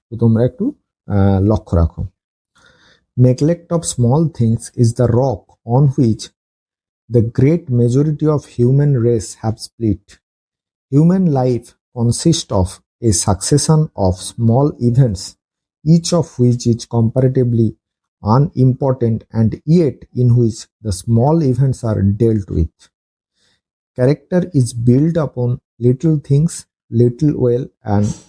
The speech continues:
honorably transacted. The success of a man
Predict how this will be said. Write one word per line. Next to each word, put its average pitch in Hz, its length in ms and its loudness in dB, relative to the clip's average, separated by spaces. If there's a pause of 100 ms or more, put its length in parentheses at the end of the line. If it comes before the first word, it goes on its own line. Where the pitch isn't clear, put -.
(200)
honorably 143 600 0
transacted. 92 800 -4 (840)
The 110 120 2
success - 600 -2
of 113 220 -4
a 123 80 2
man 113 560 0